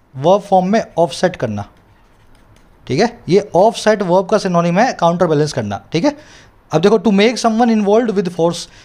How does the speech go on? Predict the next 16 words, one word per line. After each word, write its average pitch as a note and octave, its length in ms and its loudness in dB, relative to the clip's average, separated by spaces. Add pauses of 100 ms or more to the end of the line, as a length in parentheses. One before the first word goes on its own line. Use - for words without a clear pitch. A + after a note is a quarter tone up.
(180)
किसी A3+ 260 0
को C4+ 160 2
ज़बरदस्ती, A#3 640 0
जबरन G3+ 340 2
इन्वॉल्व G3 340 2
करवाना, C#3+ 500 -4
इसके G#3 240 0
लिए B3+ 120 4
हमारे G#3+ 180 2
पास A#3 160 -2
एक A#3+ 80 -4
फ्रेजल G3 280 0
वर्ब G3+ 200 2
है A#3 60 2
रोप G3 460 -2
इन, B2+ 180 -6